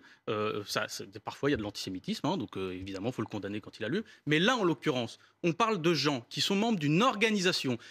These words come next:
qui demande à interdire des conférences de solidarité avec la Palestine,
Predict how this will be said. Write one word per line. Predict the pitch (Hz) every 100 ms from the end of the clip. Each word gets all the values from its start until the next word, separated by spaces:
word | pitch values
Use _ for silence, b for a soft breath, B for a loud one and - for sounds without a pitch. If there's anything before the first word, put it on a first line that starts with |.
| B
qui | - 185
demande | 202 233 170
à | -
interdire | 302 294 254 196 220 202
des | 185
conférences | 208 - 190 220 185
de | 190
solidarité | - 180 170 165 165 190
avec | 165 147
la | 135
Palestine, | 214 214 - 139 113